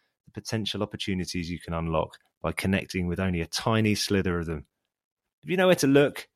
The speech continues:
you can discover thousands, if not millions, of people with whom you share similar interests and tastes. Ways to learn new things about subjects you've never before encountered, and potential customers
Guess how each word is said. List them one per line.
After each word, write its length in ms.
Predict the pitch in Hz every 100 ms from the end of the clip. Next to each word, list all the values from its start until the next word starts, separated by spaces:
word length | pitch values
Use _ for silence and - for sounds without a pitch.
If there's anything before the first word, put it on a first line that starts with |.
| _ _
you 80 |
can 100 | 113
discover 340 | 98 95 - 90
thousands, 500 | - 131 127 113 101
if 120 | 113
not 160 | 143 139
millions, 440 | 156 156 147 131
of 200 | 139 123 _ _ _ _
people 280 | - 160 139
with 120 | 120
whom 220 | 117 107
you 80 | 104
share 240 | - 92
similar 360 | 85 104 95 90
interests 380 | 90 - 87 -
and 100 | 80
tastes. 520 | - 82 - - - _ _ _
Ways 360 | 104 139 156 151
to 120 | 147
learn 240 | 147 147
new 160 | 147 139
things 320 | 135 147 139
about 240 | 107 107 -
subjects 400 | 120 104 107 -
you've 140 | 120
never 240 | 139 131
before 340 | 110 117 127 123
encountered, 560 | 120 147 143 - 101 - _ _ _
and 100 | -
potential 460 | - - 127 117 120
customers 580 | - 98 - 95 85